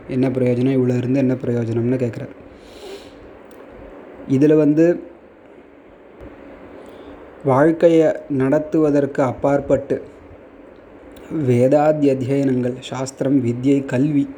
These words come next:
அது முதல்ல புலனின்பத்தை பத்தி சொன்னார். அடுத்தது வாழ்க்கைய நடத்துறத பத்தி சொன்னார். புலனின்பத்தோட நிக்காம வாழ்க்கைய நடத்துறான். வாழ்க்கைய நடத்துறதோட இல்லாம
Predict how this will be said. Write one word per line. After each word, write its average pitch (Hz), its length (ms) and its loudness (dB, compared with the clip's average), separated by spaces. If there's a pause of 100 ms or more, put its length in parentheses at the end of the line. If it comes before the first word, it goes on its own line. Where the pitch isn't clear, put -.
(1040)
அது 131 140 -2
முதல்ல 135 420 2
புலனின்பத்தை 143 640 2
பத்தி 147 240 -2
சொன்னார். 131 440 -4 (1080)
அடுத்தது 147 520 0
வாழ்க்கைய 151 560 2
நடத்துறத 131 460 0
பத்தி 127 240 -4
சொன்னார். 120 420 -4 (520)
புலனின்பத்தோட 147 840 2
நிக்காம 135 580 -2 (720)
வாழ்க்கைய 139 440 2
நடத்துறான். 131 500 0 (320)
வாழ்க்கைய 160 440 2
நடத்துறதோட 143 580 2
இல்லாம 135 520 0